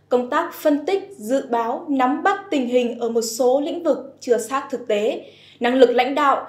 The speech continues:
chỉ đạo, điều hành, tham mưu, tổ chức thực hiện nhiệm vụ của một số cấp ủy, chính quyền, ban, sở, ngành còn hạn chế, chưa chủ động, sáng tạo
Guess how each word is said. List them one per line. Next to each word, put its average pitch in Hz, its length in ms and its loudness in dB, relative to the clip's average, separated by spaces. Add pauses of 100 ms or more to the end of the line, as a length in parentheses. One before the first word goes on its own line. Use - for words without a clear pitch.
(160)
chỉ 247 220 -2
đạo, 247 400 2
điều 226 220 8
hành, 214 420 -2
tham 320 280 -2
mưu, 320 220 0 (300)
tổ 254 240 8
chức 392 160 0
thực 254 120 -6
hiện 233 220 -2
nhiệm 220 180 -2
vụ 233 280 2 (200)
của 269 80 2
một 240 120 6
số 247 440 4
cấp 392 180 0
ủy, 220 460 -4
chính 269 300 -4
quyền, 233 380 2 (260)
ban, 262 300 4 (200)
sở, 208 480 2
ngành 220 440 -2 (180)
còn 214 220 0
hạn - 300 -6
chế, 226 400 0 (220)
chưa 269 280 6
chủ 226 200 -2
động, 214 200 4 (100)
sáng 240 380 -6
tạo 277 260 0